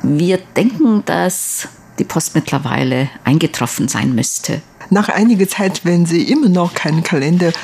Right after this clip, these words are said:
Speaker 2: bekommen haben, dann schreiben Sie bitte an uns. Wir haben noch einige in der Redaktion.
Speaker 1: Jörg Clemens Hoffmann hat uns auch eine schöne Karte geschickt. Mit dem Ende dieses Jahres wünsche ich,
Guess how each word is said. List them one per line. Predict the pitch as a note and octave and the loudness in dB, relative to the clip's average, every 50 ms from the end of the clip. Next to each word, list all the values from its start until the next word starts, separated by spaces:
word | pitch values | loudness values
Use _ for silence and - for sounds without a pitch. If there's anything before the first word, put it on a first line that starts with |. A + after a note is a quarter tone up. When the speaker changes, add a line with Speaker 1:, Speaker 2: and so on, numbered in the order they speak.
| - - - | -10 -8 -8
Speaker 2:
bekommen | D#3+ - - - F#3 F#3+ F3+ E3 - - - - - - - | -4 -2 0 4 4 4 4 4 0 -4 -14 -16 -16 -14 -8
haben, | - - F3 F#3 G3 F#3 F3+ E3+ D#3+ D#3 | -4 -2 -2 0 0 2 2 2 2 2
dann | D#3+ D#3 D3+ | 2 0 0
schreiben | - - - D#3+ D#3 D#3 - D#3 D#3+ D#3 | -2 -2 -2 -2 -2 0 2 2 2 2
Sie | - C#3 D3 | 0 -2 -2
bitte | - D3 C#3+ - - - - | -2 -2 -4 -4 -4 -4 -2
an | B2+ C3 A#2+ - - | -2 -2 -2 -2 0
uns. | - E3+ G3 A3 A3 - - - - | 2 4 4 4 2 0 -6 -2 -2
Wir | E3 D#3 - - | -2 -2 0 -2
haben | C#3+ D3 E3 E3 D#3+ | -2 0 2 2 2
noch | D#3+ D#3+ D#3+ - | 2 0 -2 -2
einige | - - D#3 F3+ F#3 E3 D#3 D3 C3+ C3 - - - - - G#2 G#2 - - - - - | -4 -2 2 2 4 4 2 2 0 -2 -4 -4 -2 -2 -2 -2 -4 -8 -10 -14 -4 2
in | - E3+ E3+ E3 E3 E3 E3 - | 4 4 6 6 4 2 0 0
der | - D#3 D3+ C#3+ | 0 0 2 2
Redaktion. | D3 D3+ D3 C3 A2 - - - - - - C#3 C3 C3+ A#2+ - G#2+ - - - - | 0 0 0 -2 -4 -6 -6 -8 -8 -6 -4 -4 -2 -2 -4 -4 -6 -10 -14 -6 -2
Speaker 1:
Jörg | E3 A3 D4+ D4+ - - | 0 0 0 -2 -4 -4
Clemens | - C4+ B3 C4+ C4 C4+ C4 - | 0 0 2 2 2 2 2 0
Hoffmann | C#4 D4 - - - C#4+ C4+ C4 B3 A#3+ A#3+ B3 | 0 -2 -2 -2 0 0 2 4 4 4 4 4
hat | A#3+ A#3+ A#3+ A#3+ | 2 2 2 0
uns | A#3+ A#3 - - - | 0 0 0 -2 -4
auch | E3 A3+ C4 D#4+ D4+ - - - - - - - - - - | -2 0 0 0 -2 -2 -4 -4 -6 -6 -10 -12 -12 -10 -4
eine | - - A3 B3 C4 C#4 C#4 C#4+ C#4 C#4+ C#4 C#4 C#4 C4+ C4+ B3+ B3+ C4 C4 A#3+ - - | -2 0 0 2 2 2 4 4 4 4 4 4 4 4 2 2 2 0 0 -2 -4 -8
schöne | - - - - G#3 A#3 A3+ - | -16 -10 -4 -2 0 2 2 0
Karte | - - - F#3+ F3+ G3 - - - - | 0 -2 -4 -2 -2 -2 -4 -2 -4 -2
geschickt. | - - G#3 - - - D3+ - - - - - - - - - - - - - - - - - - | -2 -2 -2 -2 -2 -4 -4 -4 -8 -14 -14 -14 -14 -14 -16 -14 -12 -12 -12 -12 -14 -18 -10 -2 0
Mit | A#2+ G3 B3+ C4+ - - - - - - - - - | 2 2 2 0 -2 -10 -10 -10 -10 -10 -10 -4 0
dem | G#3+ G3+ D#3+ - | 0 2 2 0
Ende | - G#3 B3+ D4 D4 C4 | 0 2 2 2 2 2
dieses | - A3 C4 C#4 B3 - - - | 2 0 0 0 -2 -2 -2 -2
Jahres | E3 F3 E3+ F3+ F3+ F3+ F3+ F#3 - - - - - | -2 0 0 0 0 0 -2 -2 -4 -8 -8 -4 -2
wünsche | D#3+ F3 G3 G3+ - - - | 0 0 0 0 -2 -4 -4
ich, | - - D#3 D#3+ E3 - - | -2 -2 -2 -2 -2 -6 -10